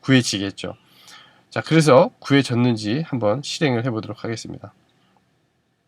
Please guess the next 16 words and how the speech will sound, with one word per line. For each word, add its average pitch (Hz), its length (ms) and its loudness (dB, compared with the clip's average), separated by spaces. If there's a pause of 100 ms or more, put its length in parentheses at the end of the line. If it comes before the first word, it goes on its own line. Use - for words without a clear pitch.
(1800)
자, - 160 -16
우리가 95 180 -6
원하는 104 580 -2 (500)
답이 104 260 -10
나오는지. 98 680 -10 (440)
자, 95 120 -6
그래서 120 420 2 (840)
그 98 320 -12
답을 - 300 -8
얻었습니다. 104 640 -2
무도 147 720 2
멤버들의 123 640 2
평균 147 360 0
나이는 107 460 -4
서른일곱 104 680 -6
살입니다. 90 720 -10